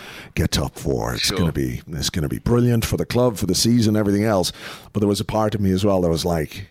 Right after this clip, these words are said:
Speaker 1: "Just get top four so we can have a good celebration." Um,
Speaker 2: A big Champions
Speaker 1: uh,
Speaker 2: League party.
Speaker 1: Yeah, big Champions League party. And we wanted that, you know, we wanted that to be a,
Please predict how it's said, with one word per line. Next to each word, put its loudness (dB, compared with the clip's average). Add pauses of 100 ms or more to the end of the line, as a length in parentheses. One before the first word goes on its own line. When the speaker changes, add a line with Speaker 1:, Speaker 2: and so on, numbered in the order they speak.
(140)
Speaker 1:
"Just -8
get -10
top -4
four -6
so -2
we 0
can -2
have -2
a -4
good -2 (360)
celebration." 0
Um, 0
Speaker 2:
A -4
big -2
Champions -2
Speaker 1:
uh, -2
Speaker 2:
League -2
party. -2
Speaker 1:
Yeah, 2
big -2
Champions 0
League 0
party. 2
And 0
we 4
wanted 2
that, 2
you 2
know, 2
we 4
wanted 0
that 2
to 0
be 4
a, 2